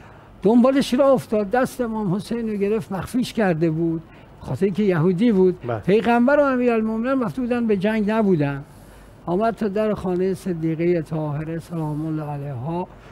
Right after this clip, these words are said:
Speaker 1: شروع کرد عتب بوسی در خانه صدیقه طاهره با اون لحنش که "من غلام شما". مسلمان شد، خلاصه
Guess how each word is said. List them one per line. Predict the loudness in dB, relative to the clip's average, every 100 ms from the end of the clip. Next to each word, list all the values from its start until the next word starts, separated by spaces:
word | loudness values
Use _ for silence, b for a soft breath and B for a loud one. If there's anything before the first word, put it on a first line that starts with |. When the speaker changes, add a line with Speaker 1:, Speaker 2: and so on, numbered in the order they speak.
| -20
Speaker 1:
شروع | -20 -18 -6 0 0
کرد | 0 -2 -4 -6
عتب | -10 -6 -4 -2
بوسی | -4 -6 -8 -8 -4 -4
در | -4 -10
خانه | -10 -12 -14 -10 -8 -10 B B B B B -20 -20
صدیقه | -2 -2 2 2 2 0 -2
طاهره | -8 -10 -10 -12 -10 -6 -6
با | -6
اون | -4 -2 -2
لحنش | -4 -6 -4 -4 -6 -8 -8 -10 B B -10
که | -4
"من | -2 -2 -4
غلام | -6 -6 -6 -10
شما". | -10 -8 -6
مسلمان | -2 0 2 2 2
شد، | 0 -4
خلاصه | -4 -4 -4 -2 -2